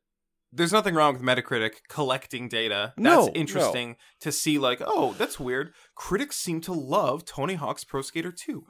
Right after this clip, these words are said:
Speaker 2: But,
Speaker 1: Way
Speaker 2: ugh.
Speaker 1: more than I would imagine any person in the world loving them. But to, to do that and say, "Here's the top fifty games of all time,"
Speaker 2: Mm-hmm.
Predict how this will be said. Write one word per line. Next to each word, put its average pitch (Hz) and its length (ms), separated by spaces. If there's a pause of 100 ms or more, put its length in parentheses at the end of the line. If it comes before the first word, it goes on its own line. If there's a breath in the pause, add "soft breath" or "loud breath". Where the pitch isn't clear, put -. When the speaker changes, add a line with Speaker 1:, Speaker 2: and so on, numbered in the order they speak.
Speaker 2:
But, 156 180
Speaker 1:
Way 175 260
Speaker 2:
ugh. 254 40
Speaker 1:
more 165 240
than 151 300
I 143 140
would 156 260 (100)
imagine 147 560
any 160 220
person 165 380
in 139 100
the 156 80
world 156 460 (140)
loving 107 340
them. 71 180 (680 loud breath)
But 151 380 (100)
to, 143 440 (120)
to 139 200 (260)
do 196 180
that 123 240
and 123 140
say, 120 260
"Here's 151 240
the 135 80
top 135 280
fifty 135 200
games 127 260
of 120 80
all 117 140
time," 120 420
Speaker 2:
Mm-hmm. 135 240